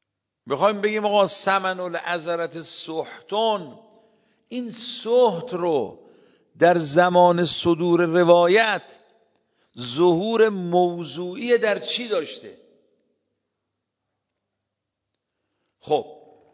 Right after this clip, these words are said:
حالا الان <clears throat> فعلا نمیریم زمان صدور روایت، میگیم آقا الان این سحت در زمان ما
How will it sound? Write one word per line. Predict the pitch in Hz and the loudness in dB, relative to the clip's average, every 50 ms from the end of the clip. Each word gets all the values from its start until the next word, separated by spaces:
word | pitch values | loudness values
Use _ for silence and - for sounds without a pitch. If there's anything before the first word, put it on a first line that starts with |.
| _ _ _ _ _ _ _ _ _ _ _ _ _ _ _ _ _ _ _ | _ _ _ _ _ _ _ _ _ _ _ _ _ _ _ _ _ _ _
حالا | _ - 147 180 220 262 - - | _ 2 2 4 6 4 2 4
الان | 226 226 247 254 247 247 240 247 226 220 214 214 214 - - - 254 240 | 0 0 0 2 0 2 2 4 4 4 4 2 -2 -4 0 0 2 2
<clears throat> | 190 - 131 113 - - | 2 -2 -4 -8 -8 -4
فعلا | 180 175 180 214 233 | -2 2 2 2 2
نمیریم | 226 247 247 226 226 208 196 | 2 0 -2 0 -2 -4 -6
زمان | 180 147 165 170 165 165 160 156 | -6 -2 -2 0 0 0 -2 -4
صدور | 151 - 147 143 139 139 139 127 | -6 -6 -6 -4 -2 -2 -2 0
روایت، | 127 123 120 120 117 113 113 110 107 - - - - - - - - _ _ _ _ _ _ _ _ _ _ - | 0 0 0 0 -2 -2 -4 -6 -8 -10 -12 -16 -20 -20 -20 -20 -20 _ _ _ _ _ _ _ _ _ _ -18
میگیم | 131 170 190 196 | -16 -14 -10 -10
آقا | 196 190 196 196 - - - | -6 -6 -6 -8 -8 -14 -12
الان | 135 139 143 143 143 135 131 131 135 143 160 175 175 170 156 139 120 107 92 - _ _ _ | -8 -8 -8 -8 -8 -10 -12 -12 -12 -10 -10 -10 -8 -10 -10 -12 -14 -18 -20 -20 _ _ _
این | 151 170 165 156 143 | -20 -18 -18 -18 -18
سحت | 123 - - - - - - 160 165 170 160 147 131 107 87 - - - _ - _ _ _ _ _ _ _ _ _ _ _ _ _ 104 110 | -16 -16 -14 -14 -14 -14 -12 -10 -10 -10 -8 -10 -10 -12 -14 -18 -20 -20 _ -20 _ _ _ _ _ _ _ _ _ _ _ _ _ _ -8
در | 135 139 135 131 | -6 -6 -6 -8
زمان | 120 110 104 120 131 135 135 135 131 131 131 127 127 127 127 127 | -10 -14 -12 -12 -12 -10 -10 -10 -10 -10 -10 -10 -12 -12 -12 -14
ما | 127 135 156 170 165 147 123 110 - - | -12 -10 -8 -6 -6 -6 -8 -10 -16 -20